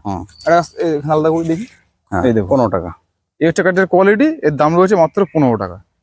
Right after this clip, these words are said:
Speaker 1: এটা দেখুন, আহ, এটা একটা অর্নামেন্টাল প্লান্ট।
Speaker 2: হ্যাঁ।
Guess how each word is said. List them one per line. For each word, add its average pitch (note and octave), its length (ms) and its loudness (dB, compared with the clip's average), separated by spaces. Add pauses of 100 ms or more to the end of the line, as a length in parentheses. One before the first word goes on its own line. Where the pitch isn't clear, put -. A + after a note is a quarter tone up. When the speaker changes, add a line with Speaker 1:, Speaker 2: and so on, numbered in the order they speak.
(240)
Speaker 1:
এটা C#3+ 160 -12
দেখুন, D#3 520 -4
আহ, A2+ 600 2
এটা C3+ 140 0
একটা C#3 140 0
অর্নামেন্টাল C3 440 2
প্লান্ট। B2 400 0
Speaker 2:
হ্যাঁ। A#2 180 -2